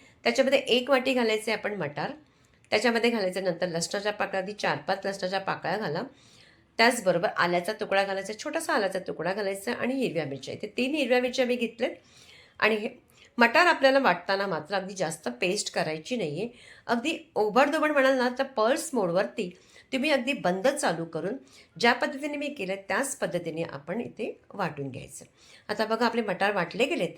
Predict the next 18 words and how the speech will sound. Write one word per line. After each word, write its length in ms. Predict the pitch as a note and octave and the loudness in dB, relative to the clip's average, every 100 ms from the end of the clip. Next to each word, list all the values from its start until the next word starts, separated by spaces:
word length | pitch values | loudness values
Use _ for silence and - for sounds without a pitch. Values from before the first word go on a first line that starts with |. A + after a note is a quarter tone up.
| - - - | -16 -14 -8
तर 40 | |
आपण 100 | G3+ | -8
पटकन 400 | G#3 G#3 - C#4+ | -2 -4 0 0
याला 160 | F#3+ G#3+ | 0 -2
फोडणी 380 | - A3+ D3+ D#3+ | 0 0 2 -4
देऊया, 240 | G#2 A2 | -6 -6
कारण 140 | F3+ | -4
का 180 | A3 G#3+ | -4 -4
मटार 160 | F3+ A3 | -2 2
हे 100 | C4+ | 2
कच्चे 400 | C4 C#4+ - D#3 | 0 -2 0 0
आहेत, 140 | - | 0
आपल्याला 260 | E3 F3+ A3+ | -2 -2 -2
फोडणी 280 | G3+ D3 E3+ | -4 -2 -2
देऊन 260 | F3+ F3 A#3+ | 0 0 0
त्याला 260 | D#3+ F3 E4 - _ _ _ | -2 -4 -6 -12 _ _ _
परतून 360 | D4+ C#4 - G#3+ | 4 4 2 0
घ्यायचे. 380 | D3 B2+ - | 0 -4 -8